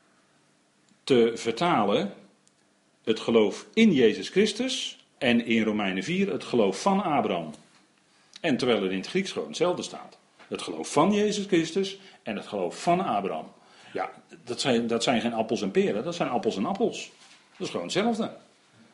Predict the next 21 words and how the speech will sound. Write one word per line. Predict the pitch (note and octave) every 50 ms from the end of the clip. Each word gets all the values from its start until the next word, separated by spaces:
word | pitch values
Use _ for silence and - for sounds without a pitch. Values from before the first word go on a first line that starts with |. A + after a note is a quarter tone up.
| _ _ -
En | -
dan | - D#2+
moet | E2+ F2+
je | F2+ F2+
niet, | F#2+ G2 F#2+ - -
moet | G#2+ G#2 G#2 G2+
je | F#2
niet | F2+ F#2+ F#2 F2
rare | F2+ G2+ A2 G2+ F#2 F2
dingen | F#2 A#2 F3+ A3+ G#3
gaan | G#3+ D#3+ A#2+
doen. | F#2+ F#2 - F#3 - - - _ _ _ _ _ _ _ _ _ _ _ - - - - - - -
En | - A#2
dat | A2 G#2
is | -
net | B2+ D#3 E3+ -
zo | - G#2+ G2+
met, | F#2+ F#2+ G2 F#2+ - - - - _ _
eh, | - A#2 A2+ - - G#2+
Galaten | - - C3 A2+ G#2+ - - -
twee, | - E3+ F#3+ E3 G#2+ G#2+ D#3+ F#3